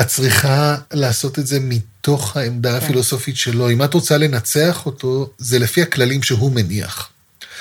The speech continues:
Speaker 1: נגיד שעכשיו את צריכה לנצח אותי בדיון. ואני אומר, "יום הוא לילה ולילה הוא יום." ואת אומרת, "לא, יום הוא יום ולילה הוא לילה."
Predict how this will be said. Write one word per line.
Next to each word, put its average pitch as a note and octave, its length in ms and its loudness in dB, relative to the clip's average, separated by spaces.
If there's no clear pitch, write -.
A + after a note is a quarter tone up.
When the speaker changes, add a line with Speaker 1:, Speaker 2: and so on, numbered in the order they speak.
Speaker 1:
נגיד D3 720 4
שעכשיו C#3 800 -2
את C3 60 0
צריכה B2 320 0
לנצח A#2+ 480 0
אותי A#2 260 0
בדיון. G2+ 520 2
ואני D#3+ 280 6
אומר, F3+ 500 6
"יום F#3 400 6
הוא C3+ 180 4
לילה C#3 600 4
ולילה A2+ 460 2
הוא G2+ 200 0
יום." F#2+ 260 0
ואת A#2+ 220 -2
אומרת, C3+ 340 0
"לא, E3+ 260 6
יום C#3 200 6
הוא E3+ 160 6
יום C#3 400 6
ולילה C3 420 4
הוא B2+ 200 2
לילה." A2 420 2